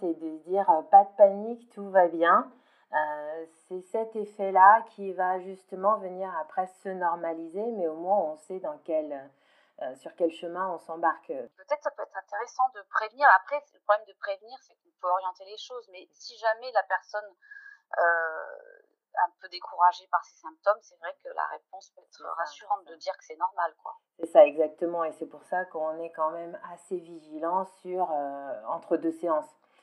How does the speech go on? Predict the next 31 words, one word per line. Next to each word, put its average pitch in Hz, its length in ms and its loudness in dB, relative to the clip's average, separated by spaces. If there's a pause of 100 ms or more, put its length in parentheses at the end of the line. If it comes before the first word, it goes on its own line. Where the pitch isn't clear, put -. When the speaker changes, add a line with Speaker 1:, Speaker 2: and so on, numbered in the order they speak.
(140)
Speaker 1:
sur - 160 -10
ce - 80 -20
qui 165 140 -16
se - 100 -20
passe 170 300 -2
pendant 156 300 -4
l'intégration, 151 920 -10
savoir 156 400 -6
un 127 60 -8
peu 160 160 -10
comment 151 300 -2
la 143 160 -6
personne, 151 580 -4 (480)
euh, 127 40 -18 (120)
Speaker 2:
Oui. 180 80 12 (100)
Speaker 1:
réagit, 165 280 -4
parce 165 180 0
qu'effectivement, 156 640 0
tout - 140 -10
le 143 60 -4
monde 156 140 -4
ne 143 80 -4
réagit 127 380 -6
pas 143 180 6
de 143 80 -6
la 123 140 -2
même, 127 360 -10 (160)
de 139 140 -12
la 135 140 -8
même 139 240 -8
façon. 131 340 -2